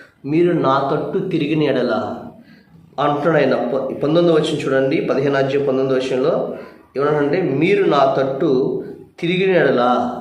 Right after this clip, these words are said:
దేవుని తట్టు మనం తిరగాలి. ఈ రోజున మనుషుల తట్టు మనం తిరిగితే, ఒకవేళ మనం వాళ్ళు చేస్తారని వాళ్ళ తట్టు మనం తిరిగితే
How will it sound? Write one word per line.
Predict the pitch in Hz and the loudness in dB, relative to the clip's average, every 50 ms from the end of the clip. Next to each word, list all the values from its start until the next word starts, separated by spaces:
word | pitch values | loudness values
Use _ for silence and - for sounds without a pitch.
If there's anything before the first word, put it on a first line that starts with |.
| - - - - - | -12 -14 -16 -18 -18
దేవుని | 117 110 113 143 156 180 190 190 190 190 | -18 -14 -6 -2 0 2 2 2 2 0
తట్టు | 185 175 151 - 139 156 151 | 0 0 -2 -2 -2 -4 -4
మనం | 139 135 127 127 123 123 - | -2 -2 -2 -2 -2 -4 -4
తిరగాలి. | - 117 123 127 123 123 117 - 120 - - - - - - - - - - - _ - - - _ _ _ _ _ _ _ - - 147 | -4 -2 -2 0 0 0 0 -2 -2 -6 -8 -12 -14 -16 -18 -20 -20 -20 -20 -20 _ -20 -20 -20 _ _ _ _ _ _ _ -14 -8 -4
ఈ | |
రోజున | 143 160 175 170 170 170 160 156 160 - - - - - - - - - - - - - - 123 | 0 2 2 2 2 2 2 2 2 2 0 0 -4 -6 -10 -12 -14 -14 -14 -14 -14 -14 -8 -6
మనుషుల | 123 127 135 156 196 202 - 202 220 208 202 | -4 0 0 2 2 2 0 2 0 0 2
తట్టు | 196 185 165 - 165 | 2 0 0 0 0
మనం | 165 160 156 151 147 - | 0 0 0 0 0 -2
తిరిగితే, | - 143 135 135 139 139 - 131 120 104 - - - - - - - - _ _ _ _ _ _ _ _ _ _ _ _ _ _ - _ _ _ _ - - - _ _ _ _ - - - _ - _ - - - - | -4 -4 -2 -2 -2 -2 -2 -2 -4 -4 -4 -6 -8 -10 -14 -18 -20 -20 _ _ _ _ _ _ _ _ _ _ _ _ _ _ -20 _ _ _ _ -20 -20 -20 _ _ _ _ -20 -20 -20 _ -20 _ -20 -16 -10 -6
ఒకవేళ | 151 - 170 170 175 175 175 175 151 147 143 - - - - - - - - - - - _ _ _ _ _ _ _ _ _ _ - - _ _ _ _ _ _ - - - 135 - - - - - - | -4 0 2 4 4 4 6 6 6 6 4 2 0 -2 -4 -6 -10 -12 -14 -18 -20 -20 _ _ _ _ _ _ _ _ _ _ -20 -20 _ _ _ _ _ _ -20 -18 -16 -16 -16 -16 -18 -18 -10 -2
మనం | 143 160 170 180 175 170 165 - - - - 131 | 0 2 4 4 4 4 4 2 2 -2 0 2
వాళ్ళు | 147 156 170 170 165 170 | 4 4 4 4 4 2
చేస్తారని | 170 170 170 165 - - 202 196 185 180 180 | 2 0 0 0 0 0 0 0 2 2 0
వాళ్ళ | 170 151 151 156 180 175 170 190 165 | 2 4 4 4 4 2 0 0 -2
తట్టు | - - 196 | 0 0 2
మనం | 180 165 165 151 139 135 151 | 2 2 2 0 -2 -2 -2
తిరిగితే | 156 147 147 151 160 - - 143 - - - - - - | -2 -2 0 0 -2 -2 -2 -2 -2 -2 -4 -6 -8 -12